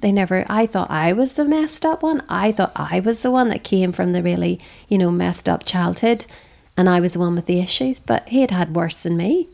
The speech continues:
But I'd never thought to open up or tell me anything about it. And I was just, like, brain blown. Um,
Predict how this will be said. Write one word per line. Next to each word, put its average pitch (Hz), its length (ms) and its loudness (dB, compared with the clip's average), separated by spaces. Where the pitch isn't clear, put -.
But 202 140 0
I'd 196 140 2
never 196 280 0
thought 180 380 -4
to 185 80 -2
open 180 240 -2
up 180 160 -4
or 185 80 -2
tell 180 220 -2
me 180 120 0
anything 180 320 -2
about 185 260 0
it. - 220 0
And 208 100 -2
I - 20 2
was 190 220 -2
just, 185 200 -4
like, 175 260 2
brain 190 280 2
blown. 175 380 -2
Um, 180 460 0